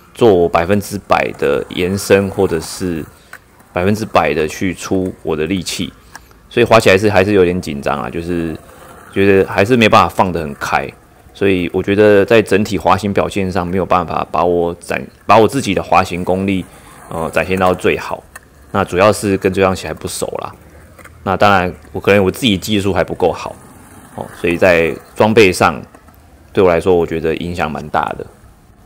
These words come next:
就过往经验，如果刚换新的板身或是轮架，其实都会有这样子的适应期，所以不能怪它。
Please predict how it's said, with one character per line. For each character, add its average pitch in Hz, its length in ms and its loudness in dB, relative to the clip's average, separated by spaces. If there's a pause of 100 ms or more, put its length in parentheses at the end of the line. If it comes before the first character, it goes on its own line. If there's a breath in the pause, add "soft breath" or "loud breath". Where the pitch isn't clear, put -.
(200)
就 131 140 2
过 123 180 2
往 95 220 2
经 107 260 -2
验， 113 140 4
如 110 100 2
果 98 140 4
刚 98 260 2
换 104 200 0
新 98 200 -4
的 82 320 2 (140)
板 78 180 -4
身 110 280 2 (160)
或 92 100 0
是 98 120 0
轮 90 220 0
架， 92 260 2 (100)
其 - 160 -8
实 85 40 -4
都 90 160 2
会 92 140 2
有 76 80 2
这 85 100 -4
样 80 140 -2
子 71 100 -6
的 69 100 -4
适 87 200 -6
应 80 160 -4
期， - 260 -14 (240)
所 - 140 -8
以 80 160 -6
不 - 120 -6
能 82 100 -4
怪 85 180 0
它。 92 180 -4